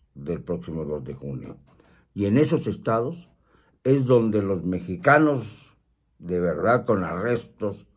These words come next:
con corazón y pasión, van a demostrar su valor y van a salir a votar a pesar de todos los obstáculos que se les pongan,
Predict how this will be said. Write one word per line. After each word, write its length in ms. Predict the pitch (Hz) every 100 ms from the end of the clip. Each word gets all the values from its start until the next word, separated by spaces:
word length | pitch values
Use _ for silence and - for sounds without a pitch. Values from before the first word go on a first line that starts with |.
| _ _ _ _ _ _
con 260 | 107 107 -
corazón 760 | 98 92 76 107 113 107 104 120
y 100 | 87
pasión, 680 | 73 - 110 120 135 - - _ _ _
van 320 | 78 90 117
a 20 | 113
demostrar 500 | 98 87 90 107 101
su 200 | - 80
valor 560 | 73 78 82 73 - _ _ _ _ _ _
y 100 | 87
van 200 | 87 113
a 80 | 113
salir 360 | - 92 107 107
a 40 |
votar 380 | 90 85 98 104
a 80 | 98
pesar 380 | 87 - 98
de 100 | 90
todos 320 | 85 98 98 90
los 180 | 82
obstáculos 600 | 76 - 87 85 87 69
que 100 | -
se 160 | 76 76
les 120 | 67
pongan, 520 | 71 73 71 62 58